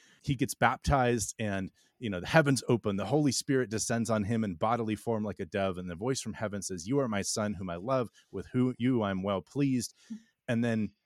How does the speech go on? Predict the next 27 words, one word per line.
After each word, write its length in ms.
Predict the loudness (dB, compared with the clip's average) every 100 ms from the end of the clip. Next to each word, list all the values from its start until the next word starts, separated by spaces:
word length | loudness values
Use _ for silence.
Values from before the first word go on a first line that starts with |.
| _
now 200 | -2 0
Jesus 420 | 2 0 0 -4
himself 400 | -4 -2 0 0
was 120 | -2 -2
about 280 | 0 -2
thirty 220 | -2 -2 -2
years 220 | -4 -4
old 180 | -6 -4
when 100 | -8
he 80 | -8
began 300 | -6 -6 -4
his 160 | -4
ministry. 500 | -2 -2 -4 -8 -10 _ -12 -2
He 80 |
was 200 | 0 0
the 100 | -2
son, 400 | -2 0 0 -2
so 200 | -4 -4 -4
it 60 |
was 140 | -8 -4
thought, 360 | 0 0 -2 -10
of 120 | -6
Joseph, 520 | -4 -4 -6 -10 _ -12
the 80 | -8
son 200 | -6 -6
of 80 | -2
Heli. 220 | -2